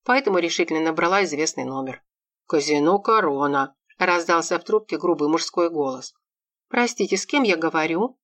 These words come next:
вежливо осведомилась я. «А кто вам нужен?»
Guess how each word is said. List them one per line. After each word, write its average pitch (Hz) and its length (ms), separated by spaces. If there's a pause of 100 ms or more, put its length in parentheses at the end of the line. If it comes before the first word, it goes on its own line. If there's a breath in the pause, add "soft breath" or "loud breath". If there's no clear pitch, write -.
(180)
вежливо 165 520
осведомилась 160 800
я. 135 200 (400)
«А 190 140
кто 175 300
вам 151 260
нужен?» 139 460